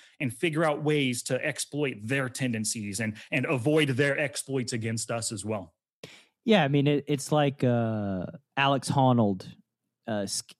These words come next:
Speaker 2: uh, free soloing, the movie Free Solo, where he free solos El Capitan.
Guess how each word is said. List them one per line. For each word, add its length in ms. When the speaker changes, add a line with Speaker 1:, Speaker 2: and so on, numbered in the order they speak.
Speaker 2:
uh, 100
free 260
soloing, 760
the 60
movie 240
Free 180
Solo, 380
where 160
he 60
free 220
solos 480
El 120
Capitan. 720